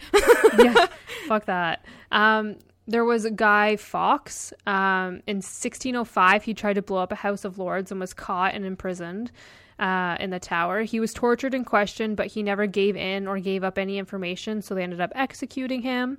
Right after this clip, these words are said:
Speaker 2: Um, so torture was very much noted in the tower at the time,
Speaker 1: Yeah.
Speaker 2: but basically, if you were imprisoned there and you were, like, n-, like, a n-, you were a, a noble birth,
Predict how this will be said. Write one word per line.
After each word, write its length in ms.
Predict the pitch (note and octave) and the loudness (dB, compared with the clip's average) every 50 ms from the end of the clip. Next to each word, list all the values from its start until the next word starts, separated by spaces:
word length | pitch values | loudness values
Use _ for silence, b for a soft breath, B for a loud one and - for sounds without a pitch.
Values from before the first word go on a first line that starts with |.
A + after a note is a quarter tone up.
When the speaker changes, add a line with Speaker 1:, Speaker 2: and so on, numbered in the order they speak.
| B B B B B B B B - | B B B B B B B B 0
Speaker 2:
Um, 400 | G#3+ G3+ G3+ G3+ G3+ G3+ - - - - - | 2 4 4 2 2 0 -4 -8 -18 -20 -14
so 160 | - - B3+ | -6 -6 -4
torture 320 | A3+ - D4 D#4 D#4 D#4+ | 2 4 4 4 4 2
was 140 | D#4+ D4 A3 | 0 0 2
very 200 | G3+ A3+ A3 G#3+ | 2 2 2 4
much 240 | G#3+ G#3+ G#3 - - | 2 0 -2 -2 0
noted 320 | G#3 G3 G3 G3 G#3 G#3 | 0 2 2 4 2 2
in 120 | G#3 G#3 G#3 | 2 0 -2
the 60 | G#3+ | -2
tower 360 | G#3 - A3+ G#3 G#3 G#3+ G#3+ | -2 0 2 4 6 6 6
at 100 | G#3+ G#3+ | 6 4
the 80 | A3 G#3+ | 0 -4
time, 380 | - A3 A3 A3 A3 A3 A3 | -2 0 2 4 4 4 2
Speaker 1:
Yeah. 60 | G#3+ G3+ | 0 -2
Speaker 2:
but 100 | F3+ F3 | -2 0
basically, 420 | G#3 G#3 G3+ - - - A3 A3 | 0 0 0 -2 -2 -2 0 0
if 100 | G3+ - | 0 -2
you 120 | A#3 A3+ | -2 0
were 100 | A3 A3+ | 0 2
imprisoned 540 | A#3 A#3 A3 - A3+ G#3 G#3 G3+ G#3+ G#3+ G#3 | 0 0 -2 -2 -2 -2 0 0 -2 -4 -2
there 280 | F#3+ G#3 G3+ G3+ G3+ G3+ | 0 0 2 2 2 0
and 240 | - G3+ G3 G3+ G3+ | 0 -2 -4 -4 -4
you 80 | G3 F#3+ | -4 -2
were, 120 | F#3+ F#3+ | -2 -2
like, 240 | F#3+ F#3+ F#3+ - - _ _ A3 | 0 -2 -2 -4 -8 _ _ -12
n-, 120 | G3+ F#3+ - _ _ _ _ - | -12 -12 -12 _ _ _ _ -6
like, 140 | - G#3 F#3 | -4 -2 -2
a 40 | G#3 | -2
n-, 240 | F#3+ G3 F#3+ F#3 - - | -2 -4 -6 -8 -8 -6
you 220 | A3 G3+ G3 G3 | -6 -4 -4 -2
were 140 | F#3+ F#3+ F#3+ | -2 -2 -2
a, 80 | F#3+ F#3+ _ _ _ _ - A#3 G#3+ - | -4 -4 _ _ _ _ -16 -14 -8 -4
a 80 | G3 | -2
noble 400 | G3+ G#3 G#3+ G#3+ G#3 G3 G3+ G3+ | 0 2 4 4 4 4 2 2
birth, 520 | F#3 - F#3+ F3+ F#3 G3+ A#3+ - - - | 2 0 -2 -2 0 -2 -4 -6 -10 -20